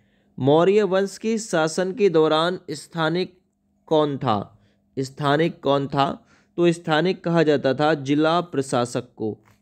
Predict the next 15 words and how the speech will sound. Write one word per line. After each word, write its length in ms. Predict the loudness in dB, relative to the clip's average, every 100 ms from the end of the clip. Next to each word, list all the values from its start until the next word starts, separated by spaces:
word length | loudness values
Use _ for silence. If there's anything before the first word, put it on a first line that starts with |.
| -12
जिला 380 | 0 4 4 2
का 200 | -2 -2
जो 140 | 0
प्रशासक 640 | -2 -4 -2 -2 -2 -8 -6
था 120 | -6
शासन 340 | -4 -4 -6 -4
करने 320 | -4 -2 0
वाला, 340 | 2 2 0 -6 _ _
उसे 320 | -8 -4 0 2
ही 480 | 4 2 2 -2 -10 _ _ _ -14
स्थानिक 600 | -14 -4 -2 0 -2 -2
कहा 160 | 0 2
जाता 280 | 0 -2 -8
था। 160 | -8 -10 -14 _ _ _ _ 0
आगे, 380 | 2 2 0